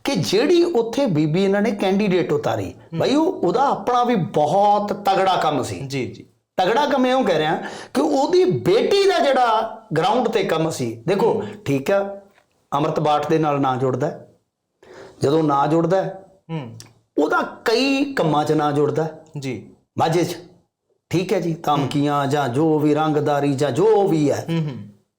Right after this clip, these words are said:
Speaker 1: ਠੀਕ ਹੈ ਨਾ ਜੀ, ਉਹ ਵੀ ਚੱਲਦਾ ਹੈ।
Speaker 2: ਜੀ।
Speaker 1: ਪਰ ਬਾਵਜੂਦ ਇਸ ਤੇ ਜਿਸ ਤਰ੍ਹਾਂ ਉਸ ਕੁੜੀ ਨੇ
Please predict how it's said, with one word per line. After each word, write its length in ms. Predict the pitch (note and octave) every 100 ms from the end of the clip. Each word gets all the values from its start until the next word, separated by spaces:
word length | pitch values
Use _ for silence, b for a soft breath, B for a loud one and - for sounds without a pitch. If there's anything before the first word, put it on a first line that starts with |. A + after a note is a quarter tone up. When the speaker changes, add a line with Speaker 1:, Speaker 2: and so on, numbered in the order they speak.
| _ _
Speaker 1:
ਠੀਕ 220 | - G3+
ਹੈ 60 | G#3+
ਨਾ 100 | A#3
ਜੀ, 340 | D4+ F#3 - - B B B B -
ਉਹ 140 | E3
ਵੀ 140 | F3 F#3
ਚੱਲਦਾ 360 | F3 D#3 D#3+
ਹੈ। 180 | D3 - -
Speaker 2:
ਜੀ। 240 | C3 A2+ B B _
Speaker 1:
ਪਰ 160 | - C4+
ਬਾਵਜੂਦ 760 | A#3+ B2+ B2+ C3+ D#3+ G3 C4+ B3
ਇਸ 400 | - D#3 D3 D3
ਤੇ 240 | - A#3
ਜਿਸ 220 | E3 D3
ਤਰ੍ਹਾਂ 360 | - F#3 G3+ A3 -
ਉਸ 420 | D#3 D#3 F3+ F3+
ਕੁੜੀ 400 | - - G3 A#3
ਨੇ 440 | F#3 C3+ D3 B3